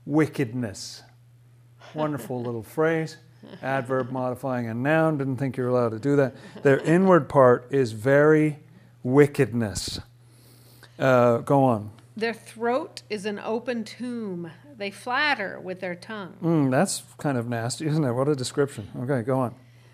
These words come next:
Speaker 2: Pronounce them guilty, O God. Let them fall by their own counsels. Cast them out in the multitude of their transgressions,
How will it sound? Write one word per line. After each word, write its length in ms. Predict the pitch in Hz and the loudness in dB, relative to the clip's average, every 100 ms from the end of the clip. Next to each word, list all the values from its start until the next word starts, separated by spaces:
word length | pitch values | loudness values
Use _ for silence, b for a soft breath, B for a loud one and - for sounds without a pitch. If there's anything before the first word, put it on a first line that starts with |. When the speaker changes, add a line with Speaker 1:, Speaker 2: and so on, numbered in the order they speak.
| b b | b b
Speaker 2:
Pronounce 420 | - 294 370 381 - | -10 -4 -2 -4 -8
them 260 | 311 254 | -8 -6
guilty, 520 | 233 330 381 - 180 | -6 -6 -6 -10 -10
O 140 | 156 175 | -10 -12
God. 500 | 175 160 170 220 247 - - | -10 -8 -8 -8 -10 -18 -10
Let 220 | 247 - | -10 -6
them 140 | 349 | -10
fall 400 | - - 285 277 | -8 -4 0 0
by 160 | 277 262 | 0 -2
their 200 | 214 196 | -2 -4
own 220 | 247 320 | -6 -8
counsels. 800 | - 233 180 - 160 170 - - b b b - | -10 -10 -12 -14 -18 -18 -18 -20 b b b -4
Cast 340 | 277 294 285 | -2 -2 -4
them 160 | 269 240 | -6 -4
out 240 | 233 220 | -4 -4
in 100 | 214 | -8
the 60 | 208 | -8
multitude 560 | 202 202 208 202 208 | -8 -8 -12 -12 -10
of 120 | 190 190 | -10 -8
their 120 | 185 | -10
transgressions, 920 | 185 185 180 - 185 180 180 185 | -10 -12 -14 -12 -12 -12 -14 -14